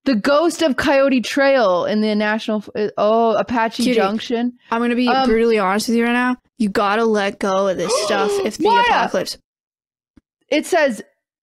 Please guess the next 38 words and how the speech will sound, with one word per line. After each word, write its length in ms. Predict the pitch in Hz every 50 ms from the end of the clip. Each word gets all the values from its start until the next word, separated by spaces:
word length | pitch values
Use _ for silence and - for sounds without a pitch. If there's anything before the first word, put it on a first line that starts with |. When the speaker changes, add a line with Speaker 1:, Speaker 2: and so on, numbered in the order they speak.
| _ _ _ _ _ -
Speaker 1:
"I 140 | 247 247 240
knew 240 | 226 233 262 277 254
something 340 | - 294 247 220 247 240
was 140 | 233 220 208
off 180 | 233 226 220 214
about 180 | 202 226 220 196
that 160 | 214 208 202
forest." 340 | - 233 220 214 220 - - -
It 120 | 233 -
says, 300 | - 240 226 202 175 175 _ _ _ _ _ _ _ _ _ _ _ -
uh, 80 | 247 240 233
s-, 300 | 226 - - - - - _ _ _ _ _ _ _ _ _ _ _ _ _ _ _ - 196
s-, 360 | 170 - - - - - - _ _ _ _ - - - _ _ _ -
Speaker 2:
Skinwalker. 760 | - - - 226 220 208 208 202 202 208 202 - 262 - - - 277 - _ _ _ _ _ _ _ _ _ _ _ _ _ _ _ -
Speaker 1:
at 280 | 277 294 294 294 - 220
that 260 | 285 277 269 - -
park 300 | - 277 285 285 277 269
specifically. 680 | - - - 262 247 - 302 262 294 302 - 285 254 233
Speaker 2:
Cutie, 380 | 214 247 226 208 196 180 - - _ _ _ -
I'm 120 | 226 226
gonna 120 | 226 226 220
be 120 | 226 220
honest. 340 | 214 208 214 226 226 - -
You 140 | 233 220 220
have 420 | 214 - - 262 208 190 185 185
to 120 | - - 196
let 180 | 202 190 190
go 160 | - 185 180 180
of 60 | 185
that 180 | 190 190 196 -
stuff 420 | - 240 226 220 226 226 - - - _ -
if 180 | 220 208 -
we're 120 | 214 202 190
gonna 140 | 196 190
be 120 | 180 180 185
in 60 | 175
an 60 | 175
apocalypse. 800 | 175 - 196 160 143 - - 143 95 90 - - - - - -